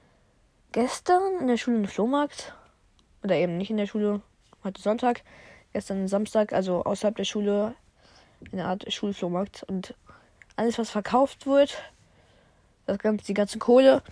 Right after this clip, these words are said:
kommt in die Klassenkasse. Aber das, was nicht verkauft wird, äh, der ganze, das alles, was halt übrig bleibt,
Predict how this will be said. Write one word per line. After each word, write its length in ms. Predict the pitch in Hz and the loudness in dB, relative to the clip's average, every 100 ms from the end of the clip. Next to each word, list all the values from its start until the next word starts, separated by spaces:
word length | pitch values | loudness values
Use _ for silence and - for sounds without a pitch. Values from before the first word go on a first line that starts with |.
| - | -8
kommt 220 | - 226 220 | 4 6 8
in 60 | |
die 60 | 214 | 8
Klassenkasse. 760 | - - 285 - 285 320 349 370 _ _ _ _ - | 10 8 6 4 4 6 6 2 _ _ _ _ -8
Aber 240 | 240 240 | -4 -2
das, 200 | 240 - | -4 -4
was 200 | 240 - | -6 -4
nicht 240 | 240 - | -8 -8
verkauft 420 | 233 226 262 277 262 | -8 -4 -2 -2 0
wird, 240 | 254 - - - - - - - | 0 -2 -14 -20 -20 -20 -20 -12
äh, 320 | - 196 208 | -2 2 2
der 140 | 208 196 | 2 2
ganze, 520 | 190 185 196 185 - - - - _ - - _ | 0 0 2 2 0 -6 -12 -14 _ -20 -20 _
das 160 | 196 202 | -6 0
alles, 260 | 190 202 | 0 0
was 80 | 202 | 0
halt 140 | 196 196 | 2 2
übrig 300 | 220 226 - | 4 2 6
bleibt, 340 | 214 208 - | 8 8 4